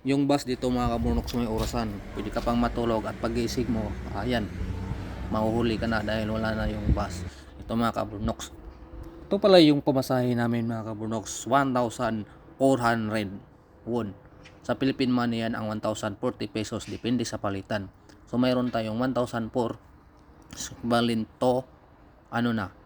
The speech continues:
ah, bahala na. Basta i-times nyo na lang. Kasi ang one thousand, kwarenta. At ito na yung bus, mga kaburnoks, papalapit na sa amin. At yan, nandito na nga kami sa Baran, mga kaburnoks. Baran yung tawag ng syudad namin. Ito,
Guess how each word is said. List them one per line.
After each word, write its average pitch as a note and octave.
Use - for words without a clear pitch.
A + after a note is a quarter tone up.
ah, G2
bahala A2+
na. A2+
Basta A2
i-times C3+
nyo A#2+
na G#2+
lang. G#2
Kasi B2
ang C3
one C3
thousand, G#2+
kwarenta. G2
At -
ito D3
na D#3
yung C#3
bus, B2
mga A#2+
kaburnoks, A2+
papalapit A2
na G#2+
sa A2
amin. G#2+
At B2
yan, F3
nandito D#3
na D3
nga C#3
kami B2+
sa B2
Baran, B2
mga A#2+
kaburnoks. A#2
Baran A#2
yung A2+
tawag A2
ng A2
syudad G2+
namin. C#3
Ito, D3